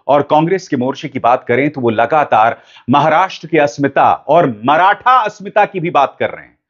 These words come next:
और ये भारतीय जनता पार्टी के लिए सिरदर्द का सबब बनी हुई है।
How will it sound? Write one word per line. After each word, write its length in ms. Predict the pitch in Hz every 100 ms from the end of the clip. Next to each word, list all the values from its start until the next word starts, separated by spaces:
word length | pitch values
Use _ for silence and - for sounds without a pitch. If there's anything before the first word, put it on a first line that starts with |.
| _ - -
और 120 | - 185
ये 200 | 208 277
भारतीय 440 | 202 208 208 254
जनता 360 | - 196 185 208
पार्टी 360 | 185 175 214
के 120 | 170
लिए 160 | 151 185
सिरदर्द 460 | 180 180 156 180 -
का 100 | 160
सबब 320 | - 160 127
बनी 160 | 123 113
हुई 180 | 90
है। 180 | 71 69